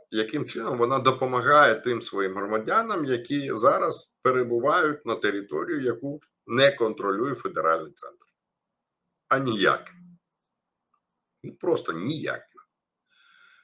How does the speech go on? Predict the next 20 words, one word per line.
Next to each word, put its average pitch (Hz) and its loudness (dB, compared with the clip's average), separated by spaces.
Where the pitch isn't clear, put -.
Більш - 2
того, 180 0
вже 131 8
в 98 2
російських 104 -6
Telegram-каналах 98 0
в - -20
першу 120 0
чергу 90 -6
почали 110 2
оприлюднювати 92 -2
звернення 87 4
тих - -2
мешканців 87 -4
населених 82 -2
пунктів, 117 -2
там, 71 -8
Шебекіна 90 2
і 101 -2
інших, - -10